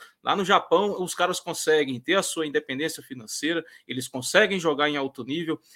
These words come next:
e é o que o Fernando falou, eles conseguem ter o respeito do seu povo atuando ali. Muitos desses caras jogam ou pela região que você se formou,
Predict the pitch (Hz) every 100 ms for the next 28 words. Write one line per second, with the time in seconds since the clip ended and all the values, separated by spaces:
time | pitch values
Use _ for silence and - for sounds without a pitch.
0 | - 160 170 - 175 180 185 151 160 175
1 | 139 - 160 170 175 170 185 175 190 -
2 | - 190 175 - - _ _ - 135 156
3 | 131 - 160 139 107 _ _ 139 135 139
4 | 143 127 117 117 107 _ _ - 165 -
5 | 185 - - 165 175 131 165 180 143 -
6 | _ - 156 175 170 165 139 143 160 160
7 | 135 139 156 143 - 120 110 151 165 123